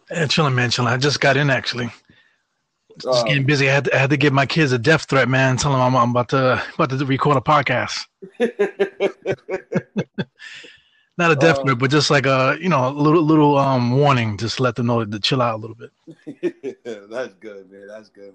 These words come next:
Speaker 2: man. So today I wanted to mix it up.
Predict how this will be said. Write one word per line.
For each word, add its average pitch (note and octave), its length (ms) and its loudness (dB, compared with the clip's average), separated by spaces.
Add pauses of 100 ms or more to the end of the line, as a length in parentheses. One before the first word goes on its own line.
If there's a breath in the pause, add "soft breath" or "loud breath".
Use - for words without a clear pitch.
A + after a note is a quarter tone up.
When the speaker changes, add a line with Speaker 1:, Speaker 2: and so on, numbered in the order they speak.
Speaker 2:
man. G2+ 180 -20 (380)
So D#3+ 500 -2 (760)
today F#3 520 -16 (220)
I C#3 60 -14
wanted D#3 360 -16
to A2+ 80 -20
mix C3 320 -20
it A#2 100 -20
up. A2 220 -16